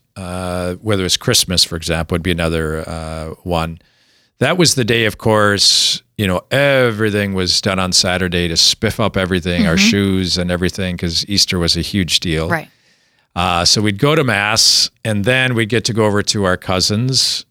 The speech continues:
Speaker 1: uh, which was on the same, uh, farm. So there's
Speaker 2: Oh,
Speaker 1: two
Speaker 2: right,
Speaker 1: houses
Speaker 2: yep.
Speaker 1: on the farm where my grandpa and grandma and my Uncle Donnie were.
Speaker 2: Mm-hmm.
Speaker 1: And we'd get to play with our cousins.
Speaker 2: Right.
Speaker 1: Uh, so,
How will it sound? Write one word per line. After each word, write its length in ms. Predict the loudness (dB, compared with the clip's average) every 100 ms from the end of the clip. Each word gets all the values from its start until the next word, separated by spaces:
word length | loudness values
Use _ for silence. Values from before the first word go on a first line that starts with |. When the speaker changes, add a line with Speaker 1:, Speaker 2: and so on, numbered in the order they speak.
| -8
Speaker 1:
uh, 360 | -2 0 0 -2
which 320 | -4 -4 -2
was 140 | 0
on 100 | 0 2
the 60 |
same, 600 | 0 0 -2 -4 -6 -8 _ -12
uh, 540 | -10 -8 -8 -10 -12
farm. 520 | -2 0 2 2 0
So 140 | -2 -6
there's 120 | -2
Speaker 2:
Oh, 40 |
Speaker 1:
two 60 | 0
Speaker 2:
right, 100 | 2
Speaker 1:
houses 240 | 2 2 0
Speaker 2:
yep. 60 |
Speaker 1:
on 60 | -2
the 80 | -2
farm 340 | 0 0 0
where 80 | -2
my 140 | -4 -2
grandpa 360 | -2 -2 -2
and 100 | -4
grandma 340 | 0 -2 -2 -4
and 80 |
my 80 | -6
Uncle 180 | -8 -4
Donnie 320 | -2 -2 -2
were. 260 | -4 -4 -4
Speaker 2:
Mm-hmm. 240 | -4 -4 -4 -6 _ _ _ _ _ -4
Speaker 1:
And 440 | 0 0 0 0
we'd 120 | 0
get 140 | 0 -2
to 80 |
play 200 | -2 -2
with 140 | -2 -4
our 100 | -4
cousins. 560 | -4 -4 -4 -6 -4 -2
Speaker 2:
Right. 340 | -4 -8 -18 _ -10
Speaker 1:
Uh, 400 | -4 0 0 -2 0
so, 440 | 2 2 2 -2